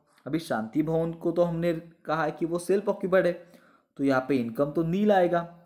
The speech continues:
क्योंकि सेल्फ ऑक्यूपाइड मतलब आपने लेट आउट तो किया नहीं, कौन सा इनकम नहीं आ रहा है, तो खाली यहाँ पे आपको डिडक्शन मिलेगा, राइट।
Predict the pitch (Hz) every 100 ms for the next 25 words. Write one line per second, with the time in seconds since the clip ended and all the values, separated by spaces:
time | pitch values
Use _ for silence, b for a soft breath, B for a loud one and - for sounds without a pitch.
0 | - 147 143 170 170 - b b _ -
1 | 147 151 160 165 160 160 160 - 151 151
2 | 143 113 120 131 135 139 190 185 180 170
3 | 135 135 131 131 165 180 190 170 170 -
4 | - 147 143 147 147 123 127 117 196 190
5 | 190 165 - 107 90 - - _ _ _
6 | _ _ _ - 113 226